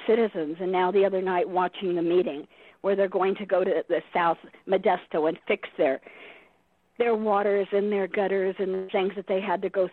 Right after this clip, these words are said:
through. When I first moved here with my son, he was fourteen years old, and I lived near Davis High School. My son went to school drenched every winter and came home drenched because we didn't have proper sewers then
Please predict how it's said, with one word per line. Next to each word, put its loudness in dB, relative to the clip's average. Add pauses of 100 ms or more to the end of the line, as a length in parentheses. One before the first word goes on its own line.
through. 0 (280)
When 0
I 4
first -2
moved -2
here 0
with -2
my -2 (120)
son, 0
he -2
was -4 (100)
fourteen 0
years -4
old, -2 (840)
and 4
I 6
lived 4
near 0
Davis 0
High -2
School. -12 (540)
My 2 (160)
son -2
went 2
to -8 (100)
school 0 (120)
drenched -2 (500)
every 4
winter -4 (240)
and 0
came 0
home 0
drenched -8 (340)
because 2
we -2
didn't 0
have -4
proper 0 (120)
sewers 4
then 2